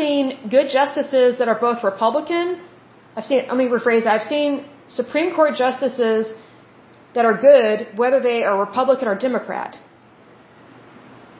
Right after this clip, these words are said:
But I have seen some bad ones that are Republican or Democrat. So I think we need to be careful who we are electing, or sorry, not electing, um, appointing to these very important positions of power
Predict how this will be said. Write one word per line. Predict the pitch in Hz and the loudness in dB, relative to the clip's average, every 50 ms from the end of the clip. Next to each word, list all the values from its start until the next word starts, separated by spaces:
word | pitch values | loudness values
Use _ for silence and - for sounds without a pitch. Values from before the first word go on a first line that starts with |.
| - - - - - - | -20 -20 -20 -20 -10 0
But | - 247 | 0 2
I | 240 | 4
have | 247 269 254 | 4 4 2
seen | - - 294 294 294 277 | 2 -2 -4 -2 -2 0
some | - 269 240 233 | 0 0 0 2
bad | 233 240 269 320 330 320 | 2 4 4 4 4 2
ones | 254 233 202 190 185 180 180 - - 196 | 2 0 0 0 -2 -4 -8 -12 -6 -2
that | 226 226 226 | 0 2 2
are | 226 220 | 2 2
Republican | 220 214 214 - 226 220 208 202 196 - 202 185 | 2 0 0 2 0 2 2 0 -2 -2 -4 -4
or | 175 190 | -4 -4
Democrat. | 185 214 190 180 180 - 196 - - - - - - - - - - - - - - - - - - - - - - - - - - - - - - - - - - | -4 -4 -8 -8 -8 -10 -12 -12 -12 -14 -14 -16 -20 -20 -20 -20 -20 -20 -20 -20 -20 -20 -20 -20 -20 -20 -20 -20 -20 -20 -20 -20 -20 -20 -20 -20 -20 -20 -20 -20 -10
So | - - 240 | -2 2 4
I | 226 233 226 | 4 4 4
think | 233 285 320 339 | 2 0 0 2
we | 339 311 | 0 0
need | 294 285 | 0 0
to | 262 220 214 | -2 -4 -6
be | 220 - 277 | -4 0 2
careful | 277 294 302 294 269 240 226 | 2 2 2 2 2 2 2
who | 226 233 269 294 285 | 2 0 -2 -2 -2
we | 294 277 | 0 2
are | 254 240 226 214 214 | 4 4 4 4 4
electing, | 214 233 247 269 - - 208 185 185 190 202 - - - - - - _ - - - - - - - - | 2 0 -2 -2 -2 -4 -6 -6 -6 -6 -10 -16 -20 -20 -20 -20 -20 _ -20 -20 -20 -20 -20 -20 -8 -2
or | 233 226 220 220 | 2 2 2 2
sorry, | 220 - 226 214 214 | 2 0 0 0 2
not | 214 196 190 | 0 0 0
electing, | 190 190 185 - 185 196 - - - - - - - - - - - | 0 -2 -4 -4 -8 -14 -14 -18 -20 -20 -20 -20 -20 -20 -16 -6 0
um, | 226 220 214 214 208 196 196 190 190 - | 2 4 4 6 4 4 2 0 -2 -6
appointing | 190 - - - 294 339 381 359 - 240 208 202 208 208 - - - - - - - - | -6 -6 -2 0 0 0 0 0 -2 -2 -2 -2 -6 -8 -12 -16 -20 -20 -20 -20 -18 -10
to | - 269 262 233 | -6 -4 -4 -2
these | 220 254 233 208 196 | -2 -4 -4 -4 -4
very | 202 220 233 254 285 302 311 311 320 311 285 | 0 4 4 6 6 4 2 2 0 2 0
important | 269 247 226 - 262 262 - 240 247 226 | 0 -2 0 0 0 0 0 0 -4 -4
positions | - 226 214 208 - 254 269 269 - 247 226 214 | -4 -4 -6 -4 0 0 0 0 0 -4 -4 -4
of | 196 202 | -4 -4
power | - - 240 247 277 302 269 202 180 196 196 | -2 0 2 4 4 4 4 4 2 -2 -4